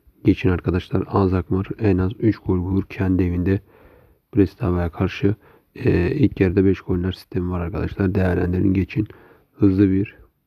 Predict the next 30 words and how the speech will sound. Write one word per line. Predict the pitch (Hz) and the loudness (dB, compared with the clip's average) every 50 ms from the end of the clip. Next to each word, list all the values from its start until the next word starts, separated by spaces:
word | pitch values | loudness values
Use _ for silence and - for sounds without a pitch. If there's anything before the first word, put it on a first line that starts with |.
| _ 104 | _ -4
ee, | 98 95 87 95 87 87 95 101 110 - - 82 85 - - | -2 -2 -2 -2 -4 -4 -4 -4 -4 -4 -2 -2 0 0 0
maç | 92 95 101 92 - - | 2 2 2 2 2 0
olacaktır. | 92 90 98 98 85 - - - 107 104 - - - - - - - - - - - - - - - - - - - | -2 0 0 -4 -4 -4 -2 -2 -2 -2 -2 -12 -20 -20 -20 -20 -20 -20 -20 -20 -20 -20 -20 -20 -20 -20 -20 -10 0
Bu | - | 2
maçta | 98 90 - - 95 | 2 2 2 2 0
bu | 90 | 0
şekilde | - - 92 98 95 92 87 | 2 0 2 2 2 2 2
değerlendirin. | 101 92 90 87 87 90 92 98 95 | 0 0 0 0 0 -2 -2 2 2
Diğer | 101 95 95 | 2 2 2
maçlar | 95 92 90 - - - 98 | 0 0 -2 -4 -2 -2 -2
gözüme | 92 92 92 92 101 104 98 92 | -2 -2 -2 -2 0 0 0 0
çarpan | - - 95 90 - - 101 104 - - | 0 -2 -4 -4 -2 -2 -2 -2 0 0
Lyon | 107 92 95 98 98 98 95 95 | 0 2 2 2 2 2 0 0
Basel | 101 92 - - 95 85 | 0 -2 0 -2 -4 -4
karşılaşması. | - 98 90 - 113 - - 90 90 82 - - 101 110 - - _ _ - - - - - - - - _ _ - - | -2 -4 -4 -2 -4 -6 -4 -4 -6 -4 0 0 0 0 -2 -6 _ _ -20 -20 -20 -20 -20 -20 -20 -20 _ _ -4 0
Ee, | 90 90 90 85 87 87 90 90 87 - - - - | 0 2 2 0 0 0 0 0 0 0 -2 -2 0
üç | 117 113 - - - | 0 0 0 -2 -10
buçuk | 101 - - 104 - - - - - - - _ _ _ _ | -8 -2 -2 -2 -2 -2 -12 -18 -20 -20 -20 _ _ _ _
karşılıklı | - - 98 95 90 - 98 92 90 - - - 123 | -4 0 0 0 0 2 0 0 0 -2 -4 -4 -4
gol | 117 - 101 95 92 90 | 0 2 2 2 4 2
var | 90 85 | 0 -2
arkadaşlar. | 82 80 - - - 82 - - - 98 - - - - - - _ _ _ _ _ _ | -4 -6 -6 -6 -8 -8 -8 -6 -8 -8 -8 -8 -18 -20 -20 -20 _ _ _ _ _ _
İki | - - - | -2 -2 2
takım | - 110 95 104 95 90 | 2 2 4 4 2 2
da | 92 | 2
yine | 87 98 92 92 90 | 2 2 2 2 2
birbirine | 95 87 92 98 90 90 95 | 2 0 0 -2 0 0 -2
gol | 87 - 95 92 87 | 0 0 0 0 0
bulacağını | 107 90 90 92 98 90 90 | -2 -4 -4 -2 -2 -2 -2
düşünüyorum. | 85 - - - 95 92 95 98 | -4 -4 -6 -4 -2 0 -2 -2